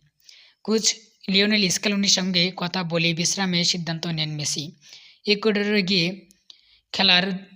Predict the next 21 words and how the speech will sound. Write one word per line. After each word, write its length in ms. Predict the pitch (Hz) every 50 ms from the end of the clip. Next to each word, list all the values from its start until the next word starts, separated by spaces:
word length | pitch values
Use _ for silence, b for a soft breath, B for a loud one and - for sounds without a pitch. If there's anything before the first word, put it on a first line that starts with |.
| - _ - 196
ঝুঁকি 540 | 160 175 190 180 - 220 208 220 220 233 233
থেকে 260 | - 190 175 - 180 165
মুক্তি 600 | 160 180 202 196 - - - 202 190 214 220 196 -
পেতেও 440 | 202 185 175 - 175 170 180 202 - -
এমন 220 | 185 180 180 180
সিদ্ধান্ত 420 | 175 - - 175 160 180 170 165 175
নিতে 260 | 170 165 156 160 185
পারেন 260 | 147 165 156 156 156
তিনি। 240 | - - 143 131 - _ _ _ _ _ B B B B B B B B
তাছাড়া 340 | - 202 208 202 220 214 208
মেজর 320 | 196 190 190 185 214 214 202
লিগ 180 | 202 190 185
সকারের 460 | 175 - 202 190 - 196 175 175 180
শেষ 600 | 180 - 180 175 175 175 - - - - - - 196 202 196 196 190 -
মুহূর্তের 480 | 196 175 175 180 170 175 - 170 165 175 - - _ _ _ _ _ _ _ _ _ _ _ - B B B B B B
সব 240 | - - 208 226 214
ধরনের 420 | 196 220 220 226 220 208 202 208
শঙ্কা 460 | 202 - - 190 190 190 185 180 175
এড়াতে 420 | 180 190 185 185 180 - 170 160 160
চেয়েছিলেন 480 | 156 - 185 185 175 - 175 170 160
মেসি। 340 | 151 151 143 - - 143 160